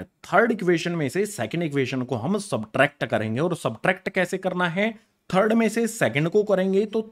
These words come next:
थर्ड वाली इक्वेशन यहां पर लिखी जाएगी सबसे पहले, जो कि हमारी है टू एक्स प्लस में आ जाएगा सिक्स वाई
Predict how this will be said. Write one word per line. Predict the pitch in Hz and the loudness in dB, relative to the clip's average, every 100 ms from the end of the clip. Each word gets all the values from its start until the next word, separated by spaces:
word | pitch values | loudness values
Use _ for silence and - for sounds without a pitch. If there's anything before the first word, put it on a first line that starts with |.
| - | 2
थर्ड | 160 190 | 4 6
वाली | 190 185 | 4 4
इक्वेशन | 185 180 165 185 | 2 0 0 0
यहां | 180 131 117 | 0 0 0
पर | 120 113 | -2 -2
लिखी | 113 - 185 | -4 -2 0
जाएगी | 185 170 185 | 2 2 0
सबसे | 185 147 | -4 -6
पहले, | 175 156 165 208 208 - _ | -2 0 0 -2 -4 -18 _
जो | 139 | -2
कि | 147 180 | 0 0
हमारी | 151 117 127 123 | 0 2 2 0
है | 170 240 233 _ _ _ | -2 -2 -6 _ _ _
टू | 202 226 - | -2 -2 2
एक्स | 175 170 - | 0 0 -8
प्लस | 208 - - 139 156 | -10 -8 -4 -2 -2
में | 170 | -2
आ | 165 156 | 2 2
जाएगा | 151 143 113 | 2 2 0
सिक्स | - - 151 - | 0 -8 -8 -6
वाई | 170 180 220 | 0 0 0